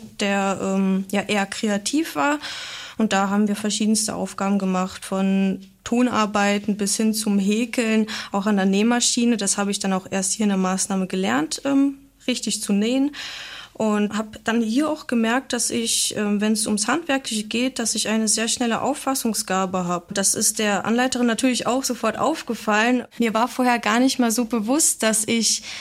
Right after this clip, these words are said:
ja ein Talent dafür habe, dass ich handwerklich geschickt war. Ähm, klar habe ich auch damals mal mit meinen Eltern ein bisschen so was wie Möbel aufgebaut. Äh, da hatte ich jetzt nicht so das Gefühl, dass das so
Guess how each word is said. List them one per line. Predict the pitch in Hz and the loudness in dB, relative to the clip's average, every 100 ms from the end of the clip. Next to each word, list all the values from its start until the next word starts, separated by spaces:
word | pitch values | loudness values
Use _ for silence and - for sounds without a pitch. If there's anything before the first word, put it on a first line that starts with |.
| - - | -14 -2
ja | 220 | 2
ein | 220 | 4
Talent | 220 220 214 311 339 | 4 2 4 4 2
dafür | 214 208 214 208 | -2 0 0 2
habe, | 202 196 190 185 | 4 2 0 -2
dass | 190 196 - | 0 0 0
ich | 208 220 | 0 2
handwerklich | 226 226 220 220 208 | 0 0 -2 -2 -2
geschickt | 190 - 262 - - | 0 0 0 -2 -2
war. | 220 214 220 - - - - | 0 0 -4 -10 -10 -14 -2
Ähm, | 220 214 208 | 2 4 4
klar | 214 196 226 | 2 2 2
habe | 254 233 | 2 0
ich | 214 | -2
auch | 202 - | -4 -2
damals | 202 214 214 214 - | 2 4 4 2 2
mal | 190 | 2
mit | 196 202 | 2 2
meinen | 190 185 | 0 -2
Eltern | 180 190 202 208 202 | 0 -2 0 2 2
ein | 190 | 2
bisschen | 190 185 - 185 175 175 | 0 -2 -2 -2 -2 -4
so | 175 208 | -6 -6
was | 202 196 - | -4 -6 2
wie | |
Möbel | 202 202 214 214 | 4 4 2 0
aufgebaut. | 185 190 196 - 185 170 175 175 - | 0 -2 -4 -8 -4 -2 0 -2 -4
Äh, | 220 214 214 | 0 0 2
da | 208 | 0
hatte | 190 208 | 0 0
ich | 220 | 0
jetzt | 214 214 | -2 0
nicht | 226 226 | 0 2
so | 254 | 0
das | 233 - | 0 0
Gefühl, | 208 - 254 | -2 0 2
dass | 233 - | 2 2
das | 220 - | 2 2
so | 233 220 | 2 -2